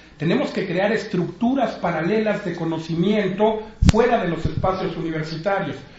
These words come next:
como el Centro Immanuel Wallerstein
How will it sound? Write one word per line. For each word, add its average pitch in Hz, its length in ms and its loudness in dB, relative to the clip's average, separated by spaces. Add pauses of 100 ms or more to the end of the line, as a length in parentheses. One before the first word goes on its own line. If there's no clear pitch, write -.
(160)
como 156 240 4
el 170 100 0
Centro 202 400 2
Immanuel 190 380 2
Wallerstein 196 880 2